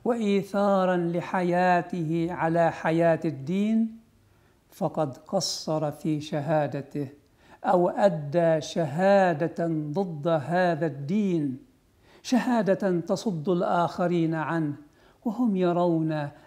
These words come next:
أهله يشهدون عليه لا له. وويل لمن يصد الناس عن دين الله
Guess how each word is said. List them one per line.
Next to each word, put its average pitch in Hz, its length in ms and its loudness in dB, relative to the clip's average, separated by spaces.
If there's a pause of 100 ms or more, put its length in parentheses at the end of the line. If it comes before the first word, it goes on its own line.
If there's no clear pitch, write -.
(120)
أهله 156 640 0
يشهدون 156 840 -2
عليه 147 720 -4
لا 139 220 -4
له. 135 220 -4 (1200)
وويل 170 580 0 (340)
لمن 165 360 0
يصد 156 600 -4
الناس 160 840 -2
عن 147 460 -4
دين 175 420 -2
الله 151 760 2